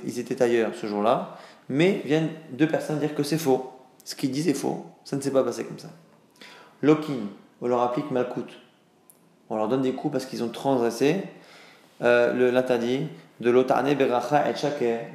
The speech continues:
de faire un faux témoignage contre son prochain. Mais Isakadata Rabbi Elazar hu de Amar Neragin. Et si Rabbi Elazar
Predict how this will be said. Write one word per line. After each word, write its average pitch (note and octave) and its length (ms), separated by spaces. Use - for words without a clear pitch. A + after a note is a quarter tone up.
de A#2 180
faire B2+ 180
un B2+ 40
faux - 160
témoignage C3 420
contre B2 220
son B2+ 140
prochain. G#2+ 380
Mais - 80
Isakadata C3 720
Rabbi B2+ 240
Elazar B2+ 440
hu B2+ 240
de B2+ 140
Amar C3 280
Neragin. B2+ 440
Et C#3+ 60
si G3+ 480
Rabbi C3+ 240
Elazar C3 300